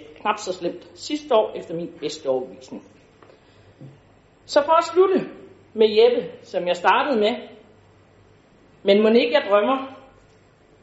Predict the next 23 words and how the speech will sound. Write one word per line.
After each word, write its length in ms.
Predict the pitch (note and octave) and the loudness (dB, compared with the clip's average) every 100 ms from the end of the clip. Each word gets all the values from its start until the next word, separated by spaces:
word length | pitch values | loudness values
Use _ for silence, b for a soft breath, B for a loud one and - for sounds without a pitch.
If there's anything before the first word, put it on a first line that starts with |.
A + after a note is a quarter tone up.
| _ - | _ -8
Nej, 160 | E3 F#3 | -4 0
jeg 180 | G#3+ | 0
synes 260 | G#3 C4 C#4+ | 0 -2 -2
det 140 | C#4+ | 2
ikke. 460 | A#3 A#3 C4+ C#4 - - _ _ _ _ _ _ _ | 2 2 -2 -6 -12 -20 _ _ _ _ _ _ _
Jeg 120 | A3+ | 0
vil 140 | A3+ A#3 | 2 -4
forsøge 280 | - E4+ E4 | -8 0 0
at 140 | - | 2
knibe 280 | C#4+ D4 D#4+ | 0 0 2
mig 200 | D4 A#3+ | 2 2
i 40 | |
armen 560 | A3+ C#4 A#3 F3+ D3 C#3+ - _ _ _ _ - | 0 -2 -2 -4 -4 -8 -18 _ _ _ _ -10
og 100 | E3+ | -4
gøre 140 | G3 | -2
det 160 | F3 - | -2 2
ondt, 480 | B3 - - - - | 0 0 -10 -18 -20
så 140 | - - | -18 -10
drømmer 280 | D3+ D#3 F#3 | -8 -4 -2
jeg 160 | F#3 C3+ | -4 -4
ikke. 260 | D3+ D#3 E3 _ _ _ _ _ _ _ _ _ _ _ | -10 -14 -18 _ _ _ _ _ _ _ _ _ _ _
Au. 120 | F#3 - | -8 -8
No. 960 | - - _ _ _ _ - - D3 | -12 -20 _ _ _ _ -20 -20 -16